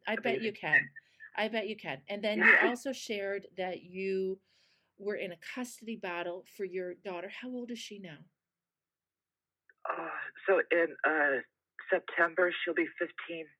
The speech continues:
Speaker 1: Okay. So for seven years, were you able to still see her, or were you guys fighting over,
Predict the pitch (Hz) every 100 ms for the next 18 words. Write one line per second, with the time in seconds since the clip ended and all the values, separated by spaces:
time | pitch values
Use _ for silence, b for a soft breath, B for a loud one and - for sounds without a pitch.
0 | - 226 226 240 226 b b b b -
1 | - 226 220 226 - _ 226 220 214 -
2 | 226 220 240 220 226 226 233 220 226 247
3 | 294 247 226 - 208 - 175 196 214 254
4 | 294 - 202 190 180 185 185 180 - 185
5 | 180 170 - - 185 190 165 - 170 165
6 | 165 165